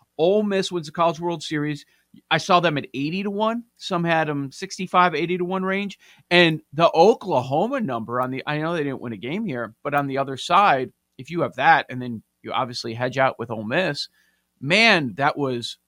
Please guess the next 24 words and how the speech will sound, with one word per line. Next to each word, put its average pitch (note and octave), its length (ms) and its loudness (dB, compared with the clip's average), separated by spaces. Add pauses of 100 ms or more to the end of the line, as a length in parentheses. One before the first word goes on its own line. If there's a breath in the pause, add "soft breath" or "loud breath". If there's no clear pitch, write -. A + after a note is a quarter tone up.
(140)
way A3+ 460 6
into A#2+ 200 -6
triple A2+ 320 -12
digits. - 460 -14 (100)
I'm F#3 200 4
talking B2 480 -2
three C#3+ 260 -8
hundred, A2+ 360 -6
four A#2+ 260 -8
hundred G2+ 300 -10
to G#2+ 80 -16
one. E2+ 340 -20 (460)
So B2 460 0
the B2+ 80 -6
College D#3 340 2
World C#3+ 240 -4
Series C#3+ 380 -4
was, C3+ 300 -4 (100)
was C#3 340 -4
some, A#2 220 -6
uh, A2 140 -4
big-time G#2+ 420 -8
long G#2 220 -14
shots. - 400 -16